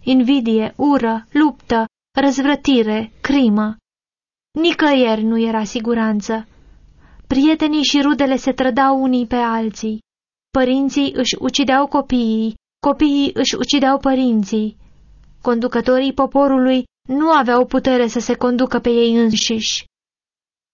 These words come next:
Pasiuni nestăpânite îi făcuseră tirani. Iudeii acceptaseră mărturii mincinoase pentru a-l condamna pe fiul nevinovat al lui Dumnezeu. Acum,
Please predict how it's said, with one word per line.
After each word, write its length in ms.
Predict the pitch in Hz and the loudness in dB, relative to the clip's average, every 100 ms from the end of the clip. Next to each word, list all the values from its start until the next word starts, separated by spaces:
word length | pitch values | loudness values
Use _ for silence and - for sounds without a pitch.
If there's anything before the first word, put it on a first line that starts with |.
| _ - | _ -4
Pasiuni 680 | 226 - 254 269 277 269 | -4 0 0 2 0 0
nestăpânite 840 | 269 269 - 269 277 262 240 233 226 | 0 -2 -2 -4 0 0 0 -2 -4
îi 160 | 240 233 | -2 -2
făcuseră 540 | - 240 240 254 240 | -2 -4 -2 0 0
tirani. 600 | 233 254 240 220 220 220 - - _ _ _ - | 0 0 2 0 -2 -8 -12 -20 _ _ _ -4
Iudeii 560 | 240 208 269 294 277 | -2 0 2 2 0
acceptaseră 760 | - - 277 269 285 269 277 269 | -2 -2 -2 0 -2 0 0 2
mărturii 520 | 262 254 269 262 269 | 2 0 2 2 0
mincinoase 840 | - 262 247 247 247 269 262 226 226 _ _ _ | 0 0 0 2 2 0 -2 -4 -6 _ _ _
pentru 280 | 269 262 262 | -2 2 2
a-l 180 | 262 254 | 2 0
condamna 600 | 277 277 269 277 247 220 | 0 2 2 2 0 0
pe 140 | 233 | -2
fiul 420 | 226 269 254 247 | -2 2 4 4
nevinovat 600 | 240 240 240 240 226 220 - | 2 2 2 2 0 -4 -4
al 140 | 240 | -2
lui 120 | 233 | 0
Dumnezeu. 720 | 226 233 233 233 226 220 214 - _ _ _ _ _ _ _ _ - | 0 0 2 0 0 -2 -6 -12 _ _ _ _ _ _ _ _ -6
Acum, 600 | 247 - 285 302 311 | -6 -4 -2 0 0